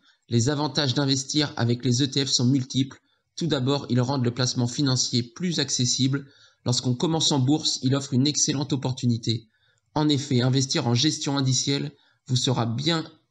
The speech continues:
plus aisé que d'investir dans des sélections d'actions que vous devrez analyser une par une. Cela demande moins de compétences. Ils permettent de mettre en place diverses stratégies visant à augmenter les gains, réduire la volatilité ou le risque.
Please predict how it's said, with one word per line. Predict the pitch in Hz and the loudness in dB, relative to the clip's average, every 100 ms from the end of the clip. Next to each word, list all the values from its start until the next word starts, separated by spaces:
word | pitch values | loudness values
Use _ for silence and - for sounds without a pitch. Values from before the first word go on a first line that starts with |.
| _ | _
plus | - 143 135 | -4 0 2
aisé | 131 139 | 2 2
que | 139 | 0
d'investir | 127 127 123 - 131 | 0 2 0 0 -2
dans | 117 | 0
des | 113 | 0
sélections | 117 151 131 127 - 127 | 0 0 0 -2 0 0
d'actions | 131 131 - 131 131 - _ _ _ | 0 0 0 0 -2 -8 _ _ _
que | 131 | 0
vous | 117 | 2
devrez | 117 135 120 | 2 2 2
analyser | 127 127 123 120 123 131 - _ | 4 4 4 2 2 0 -2 _
une | 143 139 | 0 0
par | 131 117 117 | 0 -2 0
une. | 113 123 - _ _ _ | -2 -4 -8 _ _ _
Cela | - 131 139 | -2 0 2
demande | 135 135 127 120 - | 2 2 2 -2 2
moins | 131 165 | 2 4
de | 131 | 2
compétences. | 123 147 123 120 110 117 - - _ _ - | 0 -2 -2 -2 -2 -6 -8 -12 _ _ -4
Ils | 123 | -2
permettent | 143 139 131 | 0 0 2
de | 131 | 2
mettre | 131 143 - | 2 0 -2
en | 131 | -6
place | 135 147 139 - | -2 0 0 -2
diverses | - 131 147 147 - | -4 -4 -2 0 -2
stratégies | - 135 127 127 135 | -2 0 2 2 2
visant | 127 127 | 2 2
à | 123 - - | 0 0 -2
augmenter | 160 143 135 131 | 0 0 0 0
les | 117 | 2
gains, | 107 123 127 - _ _ _ - | 2 0 0 -8 _ _ _ -4
réduire | - 147 139 | 0 2 2
la | 135 | 2
volatilité | 120 131 131 - 120 120 143 | 2 2 0 0 -2 0 2
ou | 127 | 2
le | 110 | 2
risque. | - 113 - | 0 -4 -6